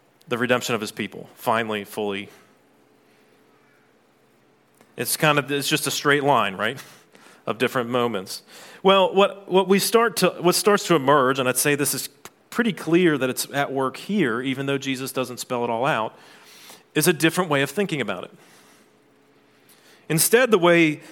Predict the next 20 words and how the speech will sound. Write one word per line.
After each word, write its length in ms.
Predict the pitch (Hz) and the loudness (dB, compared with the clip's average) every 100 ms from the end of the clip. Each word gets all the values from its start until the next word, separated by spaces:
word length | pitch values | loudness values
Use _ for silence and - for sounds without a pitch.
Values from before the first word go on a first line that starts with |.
| - | -2
that 140 | 151 151 | 0 2
things 280 | 190 196 | 4 4
start 300 | 170 190 185 | 2 0 0
to 80 | 165 | 0
become 580 | 151 147 170 165 151 139 | 0 0 2 2 2 -4
clearer 460 | - 185 208 160 147 | 0 2 4 4 2
as 160 | 135 | 0
the 40 | 139 | -2
New 120 | 143 | 0
Testament 400 | 156 143 139 139 | 0 -2 -2 -2
moves 200 | 147 139 | 0 2
on 220 | 185 156 | 2 2
is 100 | 139 | 2
that 120 | 156 | 2
you 120 | 156 | 4
have 180 | 151 143 | 2 4
this 180 | 185 220 | 2 2
present 360 | - 202 175 170 | 2 2 4 4
evil 280 | 170 151 | 4 4
age, 360 | 196 170 160 160 | 4 4 2 0